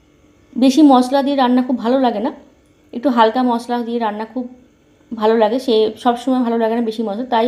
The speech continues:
আজকে একদমই হালকা মশলা দিয়ে রান্নাটা করেছি আমি। আর খুব তাড়াতাড়ি হয়ে যায়, বেশি একটা সময়ও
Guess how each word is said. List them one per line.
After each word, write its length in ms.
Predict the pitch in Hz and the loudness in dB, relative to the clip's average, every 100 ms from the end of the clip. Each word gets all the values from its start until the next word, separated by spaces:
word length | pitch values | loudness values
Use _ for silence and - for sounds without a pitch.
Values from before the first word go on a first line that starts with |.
| 247 | 0
আজকে 220 | 220 - 330 294 | 0 -4 0 0
একদমই 460 | 226 - 269 285 330 | 0 -2 2 2 4
হালকা 240 | 262 247 262 247 | 4 4 2 2
মশলা 280 | 240 247 240 | 0 -4 -2
দিয়ে 120 | 254 | 0
রান্নাটা 280 | 233 214 214 233 | 0 -2 -6 -4
করেছি 260 | 214 214 220 | -6 -4 -4
আমি। 120 | 233 - - _ _ - _ - | -4 -6 -12 _ _ -20 _ -4
আর 60 | 254 - | -4 -2
খুব 120 | 381 349 | 2 4
তাড়াতাড়ি 360 | 233 233 262 277 | 4 4 0 0
হয়ে 120 | 277 277 | 0 0
যায়, 120 | 247 | -2
বেশি 140 | 220 254 | -4 -4
একটা 140 | 254 262 - | -6 -6 -6
সময়ও 340 | 220 226 285 | -2 0 2